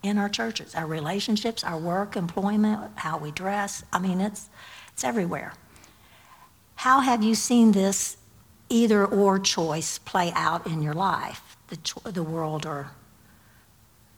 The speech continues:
you know, have you seen it? You had a struggle with it? Or what about in our relationships or our walk with God? Has it affected us in any way? If I don't spend time with the Lord in the morning, some of you may find this hard to believe,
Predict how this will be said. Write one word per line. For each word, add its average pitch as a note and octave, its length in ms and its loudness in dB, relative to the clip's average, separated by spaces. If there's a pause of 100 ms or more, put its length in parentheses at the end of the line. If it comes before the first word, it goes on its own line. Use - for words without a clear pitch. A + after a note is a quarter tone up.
(220)
you F#3 60 -12
know, F#3 100 -12 (140)
have E3 160 -10
you F3 80 -2
seen F#3+ 340 0
it? - 300 -2 (600)
You E3 80 -4
had D#3+ 100 -8
a E3+ 60 -4
struggle F3 440 -6
with A3+ 300 -6
it? - 280 -8 (1900)
Or F3 140 -4
what F#3+ 160 0
about G3 240 2
in F3+ 100 2
our E3 80 2
relationships F3 880 -2
or D#3+ 40 -2
our D3+ 120 0
walk E3 260 -2
with - 160 -10
God? D#3 220 2
Has E3+ 220 0
it F#3 80 0
affected G3+ 500 0
us A#3+ 220 -2
in A#3+ 100 4
any A#3 180 6
way? B3+ 420 0 (680)
If G#3 180 -2
I A3 140 4
don't A3 180 4
spend G#3+ 320 2
time G#3 240 2
with G3 140 4
the E3+ 100 -2
Lord G3 220 2
in G3 100 4
the F#3+ 80 6
morning, F#3 480 2 (360)
some G3+ 200 0
of G#3 100 6
you G3 120 6
may F#3 160 4
find F#3 260 -2
this E3+ 120 -2
hard F3 260 -2
to F3+ 60 -6
believe, F3 380 -4